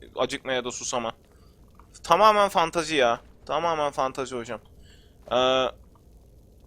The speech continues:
buranın aşağısında bir kurt adam vardır ve belki ben onu kurtarırsam beni kurt adama dönüştürür.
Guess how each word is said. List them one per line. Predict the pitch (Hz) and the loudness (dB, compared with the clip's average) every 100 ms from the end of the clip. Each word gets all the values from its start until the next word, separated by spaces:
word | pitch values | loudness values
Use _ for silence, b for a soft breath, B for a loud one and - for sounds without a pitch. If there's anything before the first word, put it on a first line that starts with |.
| - - | -20 -10
buranın | 135 170 214 233 | 0 4 6 6
aşağısında | 233 226 - 240 233 - 226 226 | 6 4 6 6 6 4 0 -2
bir | 214 | -2
kurt | - 208 233 | -4 -2 2
adam | 214 220 214 | 2 4 6
vardır | 208 202 196 | 6 4 2
ve | 190 | 4
belki | 190 185 196 | 4 4 2
ben | 185 | 0
onu | 185 185 | 0 -4
kurtarırsam | - 170 185 180 175 175 175 | -6 -2 2 2 0 -2 -2
beni | 175 | -6
kurt | 180 170 | -6 -4
adama | 170 170 175 | -2 0 -2
dönüştürür. | 165 156 - 151 | -4 -10 -12 -14